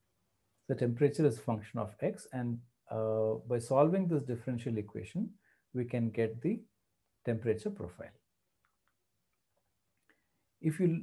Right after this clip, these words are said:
look at the structure of this temp-, uh, equation and compare it with the equation of change that is,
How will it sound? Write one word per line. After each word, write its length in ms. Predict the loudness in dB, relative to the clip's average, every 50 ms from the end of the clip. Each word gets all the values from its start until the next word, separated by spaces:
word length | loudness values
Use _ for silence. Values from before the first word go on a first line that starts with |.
| -4 -2 0
look 180 | 0 4 6
at 140 | 6 6 6
the 80 | 2 -2
structure 460 | -2 2 2 2 2 2 2 4 4
of 140 | 4 4 4
this 200 | 0 -2 -2 -2
temp-, 300 | -2 0 0 0 -2 -6 -16 _ _
uh, 460 | -2 -2 -2 0 -2 -2 -2 -4 -4 -4 -4
equation 680 | -6 -6 -4 -4 -4 -4 -4 -6 -8 -6 -4 -4 -4 -6 -10 _ _ _ _ _ _ _ _ _ _ _ _ _ _ -6
and 180 | -6 -6 0
compare 400 | 2 2 2 4 4 6 6 6
it 140 | 4 2 2
with 140 | -2 -4 -2
the 120 | -2 -2 -4
equation 480 | -4 -4 0 0 0 0 0 -2 -2
of 180 | -2 -2 -4 -6
change 420 | -2 2 2 4 4 2 0 -2
that 200 | -2 -4 -2 -2 -6
is, 180 | -12 -12 -16